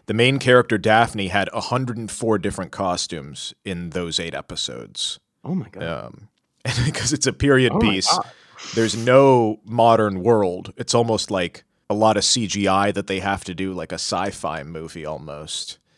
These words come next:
Speaker 2: Yes,
Speaker 1: Um,
Speaker 2: yes.
Speaker 1: so
Speaker 2: A
Speaker 1: just
Speaker 2: lot of,
Speaker 1: crazy.
Speaker 2: a lot of their, uh, and a lot of their wide establishing shots of the city, and there you can, that's where they
Speaker 1: Mm-hmm.
Speaker 2: spend a lot of their money trying to convince you of the time <laughs> period.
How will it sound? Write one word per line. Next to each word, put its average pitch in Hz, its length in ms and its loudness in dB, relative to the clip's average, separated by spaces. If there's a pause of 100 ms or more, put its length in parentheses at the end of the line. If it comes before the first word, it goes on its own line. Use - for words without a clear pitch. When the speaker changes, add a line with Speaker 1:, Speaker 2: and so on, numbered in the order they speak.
(360)
Speaker 2:
Yes, 98 320 -8
Speaker 1:
Um, 85 200 -4
Speaker 2:
yes. 82 340 -10 (680)
Speaker 1:
so - 180 -4
Speaker 2:
A 98 40 -2
Speaker 1:
just 101 80 0
Speaker 2:
lot 113 180 4
of, 107 80 0
Speaker 1:
crazy. 113 180 2
Speaker 2:
a 117 40 4
lot 117 120 4
of 107 120 -4
their, 107 180 2
uh, 101 340 0 (140)
and 104 140 -8
a 101 120 -4
lot 104 220 -2
of 98 120 -10
their 95 140 -4
wide 95 640 -2
establishing 98 720 -2
shots 101 420 -4
of 98 140 -8
the 98 80 -8
city, 98 340 -6
and 92 160 -8
there 95 140 -8
you 92 140 -10
can, 92 200 -14
that's 90 280 -16
where 90 280 -8
they 113 80 -8
Speaker 1:
Mm-hmm. 107 100 -6
Speaker 2:
spend 92 220 -6
a 87 40 -10
lot 90 220 -8
of 90 80 -12
their 90 100 -10
money 92 220 -10
trying 95 220 -14
to 92 60 -16
convince 95 440 -12
you 95 180 -8
of 98 100 -14
the 101 80 -14
time 98 280 -10
<laughs> - 160 -16
period. - 380 -14